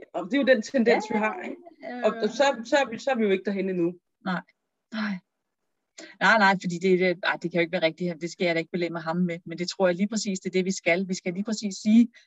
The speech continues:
Speaker 2: hvad det er, vores behov er, sådan så vi ikke kommer... Så vi
Speaker 1: Det er jo
Speaker 2: netop
Speaker 1: vantro.
Speaker 2: kan leve det liv. Ja,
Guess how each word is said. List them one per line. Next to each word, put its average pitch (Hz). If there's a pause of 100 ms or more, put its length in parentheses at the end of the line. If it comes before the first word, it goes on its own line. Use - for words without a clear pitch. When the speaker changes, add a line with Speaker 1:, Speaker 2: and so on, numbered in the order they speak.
(140)
Speaker 2:
hvad 180
det 180
er, 175
vores 165
behov 180
er, 202 (460)
sådan 196
så 185
vi 175
ikke 190
kommer... 180 (1080)
Så 190
vi 185
Speaker 1:
Det 175
er 180
jo 156
Speaker 2:
netop -
Speaker 1:
vantro. -
Speaker 2:
kan 185
leve 262
det 285
liv. 226 (200)
Ja, 285